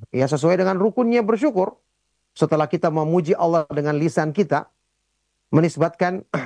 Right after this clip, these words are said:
<clears throat> memuji Allah, menyanjungnya atas limpahan nikmat tersebut, kemudian hati kita mengakui dan menisbatkan nikmat itu kepada Allah,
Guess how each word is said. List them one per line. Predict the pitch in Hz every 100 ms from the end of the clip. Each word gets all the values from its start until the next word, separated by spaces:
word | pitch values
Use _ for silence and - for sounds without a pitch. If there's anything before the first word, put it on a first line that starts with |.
| 107
<clears throat> | _ _ _ - 156
memuji | 160 196 160
Allah, | - 185 190 180
menyanjungnya | 180 175 170 202 185
atas | 156 175 -
limpahan | 175 156 170 175 196
nikmat | 190 175
tersebut, | 175 160 165 190
kemudian | 185 180 180 190
hati | 170 170 196
kita | 175 190 196 220 - _ _ _ 143
mengakui | 190 202 202 - 233 208
dan | 165 170
menisbatkan | 190 165 170 202 - 202 220
nikmat | 214 202
itu | 214 208
kepada | 196 196 185 196
Allah, | 196 147 180